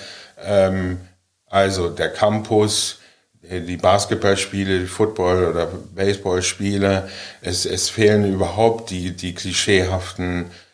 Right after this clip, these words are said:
äh, also fehlt die Anmache von Grease zum Beispiel. Es, es fehlt die Angeberei mit, mit den Autos vor, vor dem Schulhof.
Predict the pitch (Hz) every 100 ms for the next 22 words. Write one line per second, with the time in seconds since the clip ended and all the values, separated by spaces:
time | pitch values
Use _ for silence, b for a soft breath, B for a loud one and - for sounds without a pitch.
0 | B - 90 87 85 90 92 - 113 110
1 | 98 104 113 107 98 101 92 - 92 87
2 | 95 90 78 - - - 64 - - -
3 | - - - - 98 - - 104 101 107
4 | 95 104 95 92 90 98 95 98 95 87
5 | - 87 85 82 90 95 90 92 87 -
6 | 90 78 98 87 85 - 85 71 73